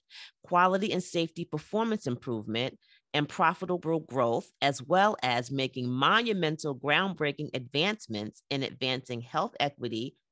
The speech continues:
and eradicating healthcare disparities across the marginalized communities. Doctor Steed is highly accomplished and award-winning transformational healthcare executive with over twenty years of exceptional leadership skills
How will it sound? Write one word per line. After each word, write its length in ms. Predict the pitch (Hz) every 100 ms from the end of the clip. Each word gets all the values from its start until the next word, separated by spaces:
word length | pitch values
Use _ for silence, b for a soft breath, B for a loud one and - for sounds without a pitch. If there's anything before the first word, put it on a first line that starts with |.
| -
and 120 | 139
eradicating 800 | 123 117 151 156 156 160 143 139
healthcare 520 | 143 139 139 - 135
disparities 880 | 123 - - 202 214 139 113 113 117 -
across 640 | 123 - 185 147 120 - -
the 60 |
marginalized 920 | 117 120 127 - 143 123 120 113 117
communities. 800 | - 113 120 117 82 52 50 - B B B B B B -
Doctor 320 | 180 190 208
Steed 420 | - 180 170 165
is 180 | - 131
highly 540 | - - 208 240 254
accomplished 680 | 240 - 131 120 110 127 -
and 120 | 135 127
award-winning 800 | 120 135 165 190 147 139 135
transformational 1080 | 139 - 160 180 - 175 139 127 - 131 131 151
healthcare 380 | 117 113 - 170
executive 640 | 208 - 117 120 107 117 - _ _ _
with 160 | 151 -
over 240 | 135 139 123
twenty 480 | - - 240 277 277
years 460 | 220 180 175 170
of 120 | -
exceptional 800 | 120 - - 185 - 180 175 170
leadership 420 | 127 147 151 156
skills 600 | - - 139 104 60 -